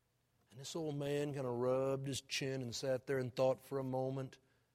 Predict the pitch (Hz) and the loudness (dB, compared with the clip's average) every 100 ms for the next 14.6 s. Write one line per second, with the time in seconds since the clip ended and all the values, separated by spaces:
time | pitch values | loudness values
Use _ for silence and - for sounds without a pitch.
0 | _ - 113 131 123 - 135 131 120 - | _ -18 -8 -4 0 0 0 -2 -6 -14
1 | _ _ _ _ _ _ _ _ _ _ | _ _ _ _ _ _ _ _ _ _
2 | _ _ _ _ _ _ _ _ _ _ | _ _ _ _ _ _ _ _ _ _
3 | 143 143 220 247 214 _ _ 147 185 156 | -10 -4 -4 -4 -8 _ _ -6 -2 0
4 | 135 147 160 156 - 147 143 131 127 120 | 0 0 -2 -6 -10 -4 -4 -2 -2 -4
5 | 107 - 127 - - 127 127 123 101 110 | -6 -6 -6 -8 -6 -4 -4 -4 -8 -6
6 | 120 110 98 110 139 156 156 135 _ _ | -6 -6 -6 -4 -4 -4 -10 -14 _ _
7 | _ _ _ _ _ _ _ _ _ _ | _ _ _ _ _ _ _ _ _ _
8 | _ _ _ _ _ _ _ _ 180 196 | _ _ _ _ _ _ _ _ -2 0
9 | 190 175 123 82 - _ _ _ _ _ | 2 2 0 -4 -16 _ _ _ _ _
10 | _ _ _ _ _ _ - 107 113 226 | _ _ _ _ _ _ -18 -8 -2 -2
11 | 226 214 - 180 185 190 - 135 120 107 | -2 -4 -2 -2 -2 -6 -6 -4 -2 -4
12 | - - - 233 107 - - _ _ _ | -6 -10 -4 -4 -4 -10 -16 _ _ _
13 | _ _ _ _ _ _ _ - 131 113 | _ _ _ _ _ _ _ -10 -6 -4
14 | 123 110 120 110 98 95 | -4 -4 -4 -2 -4 -8